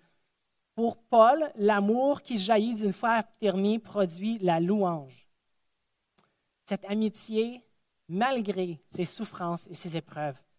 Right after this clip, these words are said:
lui porte à louer Dieu. Et pas juste le louer comme on est capable de faire,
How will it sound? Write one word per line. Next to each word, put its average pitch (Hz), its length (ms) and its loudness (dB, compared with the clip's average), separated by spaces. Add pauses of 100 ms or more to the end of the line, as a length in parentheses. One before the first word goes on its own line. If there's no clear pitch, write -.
(200)
lui 180 120 4
porte - 420 -2 (300)
à 170 80 -4
louer 180 300 4
Dieu. 160 360 0 (300)
Et 214 60 -4
pas 392 180 2
juste 233 260 -4
le 208 120 4
louer 220 540 2 (360)
comme 220 180 2
on 190 160 4
est 185 100 -2
capable 226 360 -4
de 208 100 2
faire, 180 540 0